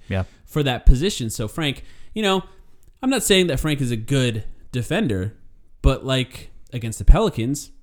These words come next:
Speaker 2: he had a really good extended stretch guarding Jonas Valanciunas, who is a guy who's killed the <laughs> Suns in the past.
Speaker 1: Mm-hmm.
Speaker 2: And somehow Frank Kaminsky was the answer against him. So I've been really, really, I mean, I guess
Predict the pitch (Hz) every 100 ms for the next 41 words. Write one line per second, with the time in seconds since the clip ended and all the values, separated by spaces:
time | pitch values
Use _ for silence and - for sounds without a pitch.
0 | - - 139 135 131 131 127 117 107 123
1 | 135 110 101 117 139 101 - - 113 127
2 | 110 - - 139 - - - 110 127 104
3 | 98 101 - 92 98 220 262 123 - -
4 | - - - - 143 139 135 190 156 127
5 | - - - 202 240 143 - 170 196 156
6 | 143 135 190 202 110 117 117 123 160 -
7 | - - 117 127 165 160 147 - 143 123
8 | 127 127 - 117 110 101 101 98 107 -
9 | 104 92 85 85 - - 87 85 - -
10 | 104 147 180 110 123 127 113 120 113 107
11 | - 120 120 113 113 139 -